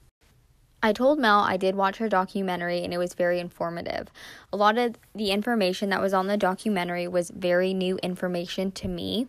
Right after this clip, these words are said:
because a lot of the details that was in the documentary was not available to read online. So it was great to hear a different side of the story on the documentary.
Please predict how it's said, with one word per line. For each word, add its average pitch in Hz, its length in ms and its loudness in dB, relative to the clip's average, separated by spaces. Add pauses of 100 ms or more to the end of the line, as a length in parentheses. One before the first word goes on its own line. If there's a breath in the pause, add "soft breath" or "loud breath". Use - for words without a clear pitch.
because 196 300 -2
a 196 60 4
lot 185 240 4
of 208 60 -4
the 208 100 2
details 175 580 -2
that - 180 -2
was 190 160 -6
in 185 60 -4
the 185 100 -4
documentary 180 680 -4
was 175 260 0
not 175 500 0 (440 loud breath)
available 175 880 4
to - 160 -6
read 170 360 -2
online. 170 600 -6
So 190 180 -2
it 185 40 2
was 185 140 -2
great 190 440 0
to 233 100 -2
hear 180 760 0 (160)
a 190 60 0
different 185 380 -2
side 180 520 0 (200)
of 196 100 -2
the 196 80 -2
story 190 460 0
on - 160 -4
the 190 80 -4
documentary. 214 680 -4